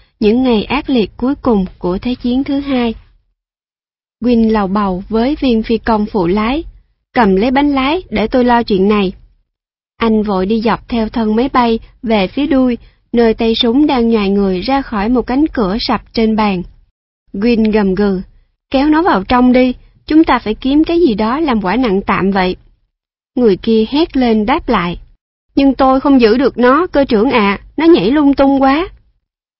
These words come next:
Gwyn đáp, "Để tôi thử." Viên phi công nằm sấp xuống và nhoài một cánh tay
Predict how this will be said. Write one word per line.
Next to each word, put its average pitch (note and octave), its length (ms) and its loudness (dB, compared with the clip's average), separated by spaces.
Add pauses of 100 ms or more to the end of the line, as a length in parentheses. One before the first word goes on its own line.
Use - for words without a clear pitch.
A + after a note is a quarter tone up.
(240)
Gwyn G#3+ 280 0
đáp, A3+ 240 -2 (500)
"Để G#3+ 200 2
tôi B3+ 200 0
thử." A#3 340 -2 (760)
Viên A#3 240 2
phi A3+ 160 -2
công A3 320 0
nằm F#3+ 200 -2
sấp D4 260 -6
xuống C#4 380 0 (300)
và A3 240 0
nhoài G#3 300 0
một G3 200 -2
cánh D#4 200 0
tay C4 360 -2